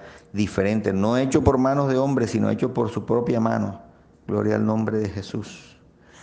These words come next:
Eh, Jesús dice que allá en los cielos nuestro Padre está haciendo moradas para cada uno de los que le obedezcan, para su iglesia.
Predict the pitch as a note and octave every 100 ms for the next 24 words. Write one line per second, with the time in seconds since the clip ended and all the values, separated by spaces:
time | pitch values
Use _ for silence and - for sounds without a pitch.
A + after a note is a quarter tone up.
0 | - - - - - - - G#2 - E2
1 | A2 A2 G#2+ G#2+ G#2 G#2 - - - A#2+
2 | A2 B2+ C3 D3 D3 - A#2+ A#2 - A2+
3 | A#2 C3+ B2+ C3 C#3 D3 C3+ - - -
4 | - A2 A2 C3+ - A#2 B2 C#3 C#3+ -
5 | - - - - - - - - - A2
6 | A2+ A2+ D3 D3 D3+ C#3 C3+ C#3+ B2 G#2+
7 | - - - - - - - G2 G2 G#2
8 | A2 A2+ A#2+ A#2+ A2+ G#2+ - G2 F#2+ F#2+
9 | G2 G#2+ - - F2+ G2+ - - - G2+
10 | G2+ - G2 G2 A2 - G#2 F#2